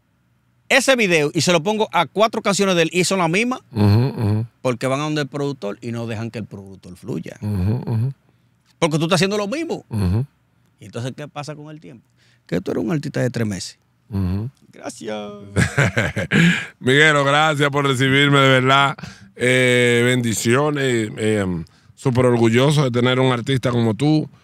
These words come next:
Speaker 2: representándonos, que yo sé que va a pasar algo muy grande con este álbum. Eh, yo
Speaker 1: Amén.
Speaker 2: espero que todos nuestros dominicanos, eh,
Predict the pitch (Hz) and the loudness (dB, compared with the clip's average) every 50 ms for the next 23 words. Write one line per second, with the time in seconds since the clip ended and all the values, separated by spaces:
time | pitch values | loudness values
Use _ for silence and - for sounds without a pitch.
0 | _ _ _ - 107 110 98 110 104 92 101 98 95 92 107 117 131 139 151 151 | _ _ _ -6 -4 -4 -2 -2 -2 -2 0 -2 -2 -2 0 0 2 2 2 2
1 | 143 143 147 147 139 - - 107 110 117 113 107 - - 135 143 143 143 139 120 | 2 0 0 -2 -4 -6 -6 -4 -4 -4 -4 -2 -2 0 0 2 2 0 0 0
2 | - 127 117 113 113 107 107 110 110 127 120 - - 123 123 120 120 117 110 107 | -2 0 0 0 0 -2 -4 -6 -4 -4 -4 -2 0 0 2 2 2 2 2 2
3 | 110 113 113 120 131 139 143 143 139 123 120 120 117 110 - 123 120 135 151 165 | 2 0 0 0 0 2 2 2 2 2 2 2 4 4 4 2 4 4 4 4
4 | 170 165 170 175 185 - _ - _ _ _ _ _ _ _ - 95 104 113 113 | 4 4 2 2 0 -2 _ -14 _ _ _ _ _ _ _ -4 0 0 2 2
5 | 113 110 110 107 101 95 87 90 - - _ _ _ _ _ _ _ _ _ _ | 2 2 2 2 0 0 -2 -4 -8 -14 _ _ _ _ _ _ _ _ _ _
6 | _ _ _ _ _ _ _ _ _ _ _ _ _ _ _ _ - 110 127 135 | _ _ _ _ _ _ _ _ _ _ _ _ _ _ _ _ 2 4 4 6
7 | 113 - 156 156 185 175 175 143 135 147 131 120 - 147 143 151 165 170 170 170 | 6 6 6 8 8 6 6 4 2 0 0 2 4 6 6 8 8 8 6 6
8 | 160 135 - - - - - 147 143 139 - 143 143 139 135 135 135 135 131 127 | 6 4 0 -4 -8 -2 2 2 4 4 4 4 4 4 4 4 4 4 2 2
9 | 120 - 131 143 147 156 160 151 143 123 - - - - - 127 127 127 123 120 | 2 2 2 4 4 4 4 4 4 2 -2 -6 -8 -2 0 2 4 4 4 4
10 | 120 113 | 4 4